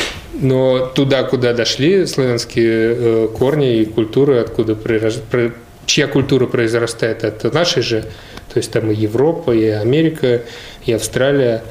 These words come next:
а, Атлантида, вот это всё, там, а,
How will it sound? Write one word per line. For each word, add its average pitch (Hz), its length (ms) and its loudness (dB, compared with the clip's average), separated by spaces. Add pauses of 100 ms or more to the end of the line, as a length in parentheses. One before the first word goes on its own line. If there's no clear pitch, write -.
(320)
а, 110 380 -2 (240)
Атлантида, 123 560 0
вот 117 220 0
это 113 160 -2
всё, 107 260 -2
там, 143 420 0
а, 117 460 0